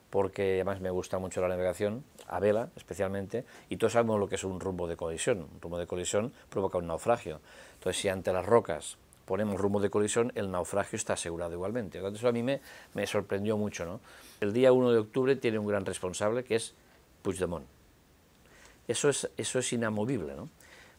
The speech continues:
Porque todo lo que hicimos antes del uno de octubre para evitar que se produjera esa situación es infinitamente más importante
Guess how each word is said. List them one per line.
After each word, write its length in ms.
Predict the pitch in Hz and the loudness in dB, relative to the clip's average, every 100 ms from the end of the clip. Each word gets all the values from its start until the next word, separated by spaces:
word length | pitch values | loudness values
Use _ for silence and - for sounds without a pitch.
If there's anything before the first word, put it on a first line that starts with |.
| - - | -20 0
Porque 580 | 110 107 - 113 110 - - - - - - | 2 2 4 4 6 2 -12 -20 -20 -20 2
todo 180 | - 147 | 8 12
lo 140 | 165 165 | 12 10
que 100 | 147 | 4
hicimos 400 | 147 135 123 - | 4 4 4 6
antes 600 | 131 151 135 107 92 87 | 8 8 4 2 -2 0
del 100 | 95 | -2
uno 120 | 95 | -2
de 40 | |
octubre 340 | 90 - 80 67 - _ _ - _ _ - - - - _ - - _ - | -6 -6 -8 -8 -16 _ _ -20 _ _ -20 -20 -20 -20 _ -20 -20 _ 2
para 200 | 120 110 | 6 8
evitar 340 | 107 104 127 127 | 8 8 6 6
que 80 | |
se 140 | 123 117 | 0 2
produjera 380 | 110 104 113 110 | 4 4 4 2
esa 100 | 101 | 0
situación 400 | 95 92 107 160 - - - | -2 -2 -4 -8 -18 -18 2
es 180 | 135 - | 4 6
infinitamente 880 | 147 135 131 160 160 139 131 117 113 | 4 4 2 2 4 4 2 2 2
más 220 | 113 - | 0 0
importante 800 | 107 98 95 95 110 107 131 | -2 0 0 2 0 0 -2